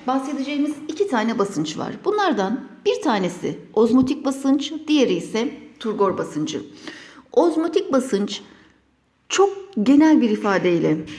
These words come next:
çok doğru bir ifade midir derseniz hayır ama akılda kalıcılığı arttırması bakımından hücrenin su içme isteğidir.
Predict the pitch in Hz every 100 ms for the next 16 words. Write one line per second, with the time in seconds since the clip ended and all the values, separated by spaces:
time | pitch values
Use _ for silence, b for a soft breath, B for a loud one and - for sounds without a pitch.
0 | B B B B - 381 349 285 320 330
1 | 294 294 294 285 277 285 277 302 302 285
2 | 302 - - 262 233 - 214 - 196 226
3 | 311 330 311 247 220 190 - 180 - 175
4 | 175 170 170 170 170 151 151 156 - 311
5 | 220 214 196 185 196 - 277 220 - 190
6 | 170 170 160 147 147 - - -